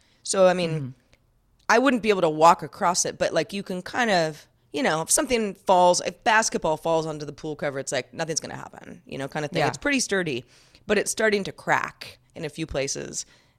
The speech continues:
Speaker 1: Every time our pool technician comes, he goes, "You guys are gonna have to fix this. It's not gonna get better. It's only gonna get worse," <laughs> you know? And I'm like, "I know, I know." And just thinking, you know, guess who gets to deal with that?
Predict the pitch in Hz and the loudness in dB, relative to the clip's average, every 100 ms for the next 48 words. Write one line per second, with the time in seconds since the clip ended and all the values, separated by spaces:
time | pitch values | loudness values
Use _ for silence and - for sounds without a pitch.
0 | - 147 170 185 208 233 208 214 208 247 | -4 2 2 2 0 0 0 0 0 2
1 | 226 190 - 165 180 160 185 147 143 147 | 2 0 -4 -4 -4 -4 -2 -2 -4 -8
2 | - 151 135 131 123 - _ _ _ _ | -10 -4 -2 -2 -6 -12 _ _ _ _
3 | - 135 139 143 160 175 185 196 214 - | -16 -10 -10 -8 -10 -8 -8 -10 -10 -10
4 | 294 175 165 123 - 151 247 240 214 190 | -8 -8 -8 -10 -10 -8 -8 -8 -8 -6
5 | 220 165 175 190 - - _ - 165 185 | -8 -8 -8 -8 -14 -20 _ -6 -2 0
6 | 196 185 175 151 147 - - - - - | 0 0 0 0 -4 -6 -10 -8 -8 -10
7 | - 139 139 170 151 135 123 156 170 135 | -8 -6 -4 -6 -8 -12 -14 -14 -12 -12
8 | 139 143 143 117 117 120 _ - - - | -14 -16 -16 -18 -18 -20 _ -20 -20 -20
9 | - - 165 156 151 - _ _ _ _ | -12 -6 -4 -4 -8 -14 _ _ _ _
10 | _ - - 185 - 165 - 156 147 147 | _ -16 -6 -4 -4 -6 -6 -6 -8 -10
11 | - 202 - 196 196 208 170 - - - | -8 -8 -2 0 0 -2 -6 -4 -6 -6
12 | - - - - 113 - | -12 -12 -10 -2 -2 -2